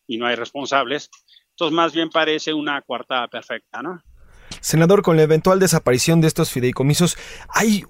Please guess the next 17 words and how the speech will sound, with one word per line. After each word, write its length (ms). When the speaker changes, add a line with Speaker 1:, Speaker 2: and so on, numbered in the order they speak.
Speaker 2:
cuál 180
es 80
la 120
siguiente 440
ruta? 380
¿Cuál 180
sería 160
las, 240
la 160
ruta 300
a 40
seguir, 360
pues, 140
para 360
por 180
lo 80
menos 320